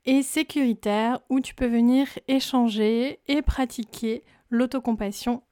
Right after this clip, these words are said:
gratuitement. Pour vous remercier de votre confiance, j'ai décidé de rendre cet épisode ouvert à tout le monde, que ce soit sur les réseaux sociaux ou dans le podcast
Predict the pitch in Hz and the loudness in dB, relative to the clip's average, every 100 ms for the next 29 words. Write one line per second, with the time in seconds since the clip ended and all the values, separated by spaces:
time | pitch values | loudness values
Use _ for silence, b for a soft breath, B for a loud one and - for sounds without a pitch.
0 | - 220 233 220 202 185 - - _ _ | -8 -2 -2 -2 -6 -8 -14 -20 _ _
1 | _ _ _ _ _ _ _ _ b b | _ _ _ _ _ _ _ _ b b
2 | b b b b - 247 262 233 214 208 | b b b b -6 0 0 0 -2 0
3 | 220 214 - 233 202 190 - 185 - 220 | -2 -2 -2 -2 -2 -8 -10 -8 -4 -2
4 | 294 349 - B B B - 285 277 - | -2 -4 -14 B B B -4 -2 -2 -4
5 | 226 226 277 302 240 220 220 247 262 254 | -2 0 0 0 0 -2 0 2 2 0
6 | 214 196 - - 277 254 220 220 190 226 | -2 -4 -6 -4 -2 -2 -6 -8 -2 0
7 | 226 262 240 - _ 254 240 247 240 247 | 2 0 -2 -6 _ -2 2 4 4 2
8 | 208 190 - 208 208 247 285 330 - B | -2 -8 -4 -2 2 2 2 0 -6 B
9 | B - 247 233 - 247 254 - 233 226 | B -6 -4 -4 0 2 2 0 0 2
10 | 208 214 - 202 - 220 254 240 B _ | 0 -2 -6 -8 -4 -2 -2 -4 B _
11 | 247 269 240 208 196 196 - 214 233 - | 4 4 4 2 0 -6 -4 -4 -4 -14